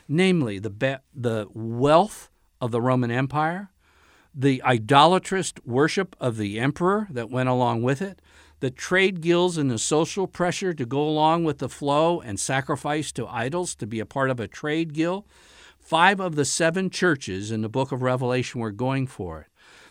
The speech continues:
And this book, for the first century Catholics, this chapter seventeen, along with eighteen, are designed to wake Catholics up, to, to shock them out. This is kinda like a Mel Gibson movie to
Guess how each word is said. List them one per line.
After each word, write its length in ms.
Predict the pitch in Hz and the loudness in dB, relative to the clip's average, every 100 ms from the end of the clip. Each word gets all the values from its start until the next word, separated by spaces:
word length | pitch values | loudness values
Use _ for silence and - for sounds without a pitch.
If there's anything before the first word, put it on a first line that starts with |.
| _ - | _ -8
And 200 | 123 117 | -4 0
this 200 | 180 - | 0 0
book, 380 | - 147 147 - | 0 0 0 -6
for 180 | 131 113 | -2 -2
the 100 | 98 | -2
first 320 | - 170 - | -2 -2 0
century 400 | 160 160 165 156 | -2 -2 -4 -8
Catholics, 640 | - 147 123 - 98 - - _ _ _ | -4 -4 -4 -6 -12 -14 -16 _ _ _
this 400 | 117 156 170 - _ _ _ | -6 -2 -2 -6 _ _ _
chapter 640 | - 196 226 - 98 82 _ _ | -2 0 0 -2 -12 -14 _ _
seventeen, 840 | - - 180 180 165 190 170 95 - | -6 0 0 0 -2 -4 -4 -6 -6
along 400 | 127 143 220 233 | -2 4 4 4
with 160 | 175 147 | 2 0
eighteen, 560 | 151 135 - 110 95 - | -2 -2 -4 -6 -6 -4
are 100 | 143 | -2
designed 500 | 151 139 165 185 185 | -2 -2 -2 -2 -2
to 100 | 151 | -4
wake 520 | 135 185 277 294 - | -4 -2 0 0 -4
Catholics 560 | 240 285 262 254 233 220 | -4 0 0 -2 0 4
up, 300 | 254 - - - - - | 6 6 -2 -20 -20 -6
to, 180 | 151 113 - _ | -4 -4 -14 _
to 140 | - 139 | -2 -2
shock 720 | - - - - 269 190 - | 0 -2 0 0 2 2 0
them 180 | 165 | 0
out. 240 | 156 175 135 | 0 0 0
This 160 | 202 | -4
is 80 | - | -4
kinda 220 | - 233 | -6 -4
like 160 | 214 196 | -4 -4
a 100 | 123 | -4
Mel 300 | 117 180 233 | -2 0 0
Gibson 460 | 190 220 - 214 175 | 0 -2 0 0 2
movie 300 | 190 220 208 | 0 0 -2
to 160 | 127 | -2